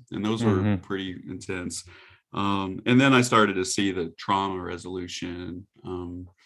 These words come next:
Speaker 1: capacity that the medicine, like, people were describing resolution of trauma in their experiences. I was seeing the s-, s-, the energetic discharge that's
Speaker 2: Yeah, the
Speaker 1: occurring in the body,
Speaker 2: shaking or the s-,
Speaker 1: shaking,
Speaker 2: yeah, yeah.
Speaker 1: trembling, you know,
Speaker 2: Mm-hmm.
Speaker 1: like, the shivering and things. And,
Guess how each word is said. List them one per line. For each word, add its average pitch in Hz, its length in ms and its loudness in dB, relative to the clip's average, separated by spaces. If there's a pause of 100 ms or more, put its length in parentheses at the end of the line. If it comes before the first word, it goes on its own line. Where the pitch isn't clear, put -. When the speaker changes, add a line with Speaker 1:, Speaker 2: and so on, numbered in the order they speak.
(640)
Speaker 1:
capacity 85 800 -6
that 87 200 -12
the - 60 -12
medicine, 87 440 -8
like, 92 160 -8
people 120 300 2
were 104 120 4
describing 110 840 2
resolution 110 560 0
of 107 60 -2
trauma 107 600 -2 (420)
in 98 180 -2
their 95 120 -4
experiences. 104 760 -2
I 90 60 0
was 85 180 -6
seeing 107 440 2
the 87 200 -6
s-, - 420 -14
s-, - 160 -20 (100)
the 92 220 -2
energetic 95 560 -2
discharge 98 760 -4
that's 117 120 -6
Speaker 2:
Yeah, 127 180 6
the 113 140 2
Speaker 1:
occurring 104 60 4
in - 140 2
the 117 160 4
body, 110 540 4
Speaker 2:
shaking 110 160 4
or 101 180 4
the 101 80 4
s-, 95 100 -4
Speaker 1:
shaking, 101 220 -6 (220)
Speaker 2:
yeah, 98 360 -2
yeah. 95 80 -2
Speaker 1:
trembling, 101 1120 0
you 101 180 -4
know, 92 140 -6
Speaker 2:
Mm-hmm. 90 120 -6
Speaker 1:
like, 87 180 -10
the - 60 -12
shivering 107 800 0
and 104 160 -8
things. 104 460 -8
And, 92 160 -8